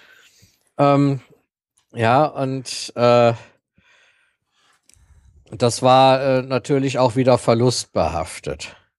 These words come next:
Ja. Vielleicht sollte man an der Stelle noch mal klären, warum man überhaupt, äh, so hohe Spannungen braucht,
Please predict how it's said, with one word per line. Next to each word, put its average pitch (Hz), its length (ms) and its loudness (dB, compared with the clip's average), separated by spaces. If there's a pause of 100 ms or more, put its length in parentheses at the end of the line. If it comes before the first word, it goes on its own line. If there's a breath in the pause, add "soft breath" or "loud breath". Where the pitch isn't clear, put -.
(1200)
Ja. 80 240 -14 (800 loud breath)
Vielleicht 110 260 0
sollte 151 260 2
man 139 120 0
an 127 80 -4
der 135 140 2
Stelle 131 320 -2
noch 120 180 -8
mal 120 160 -6
klären, 131 400 -2
warum 113 340 0
man 165 180 2
überhaupt, 127 800 -2
äh, 156 140 -8
so 123 220 -2
hohe 151 220 4
Spannungen 127 580 0
braucht, 160 560 0